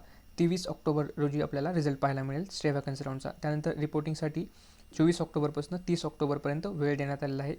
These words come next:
ज्या विद्यार्थ्यांचं ऑनलाइन स्टे व्हॅकन्सी राऊंडमध्ये सिलेक्शन होणार आहे त्यांच्यासाठी सात दिवसांचा हा रिपोर्टिंगसाठी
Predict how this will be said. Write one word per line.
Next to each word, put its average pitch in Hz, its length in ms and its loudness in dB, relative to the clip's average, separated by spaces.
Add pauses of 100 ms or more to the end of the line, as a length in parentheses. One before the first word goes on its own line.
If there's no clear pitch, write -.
(120)
ज्या 143 160 4
विद्यार्थ्यांचं 139 600 -4
ऑनलाइन 147 260 0
स्टे 147 180 -2
व्हॅकन्सी 143 360 -2
राऊंडमध्ये 139 340 -2 (280)
सिलेक्शन 147 340 0
होणार 143 180 0
आहे 165 80 -2
त्यांच्यासाठी 147 460 -4
सात 147 200 -2
दिवसांचा 135 420 -4
हा 151 160 -4 (680)
रिपोर्टिंगसाठी 147 580 -2